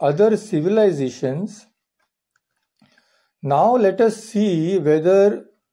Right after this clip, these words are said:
we can find the worship of the Divine Mother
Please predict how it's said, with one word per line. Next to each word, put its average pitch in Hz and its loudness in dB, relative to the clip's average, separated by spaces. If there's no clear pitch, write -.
we 156 -4
can 175 -4
find 190 -2
the 165 0
worship 165 -2
of 202 0
the 190 0
Divine 139 -2
Mother 143 -2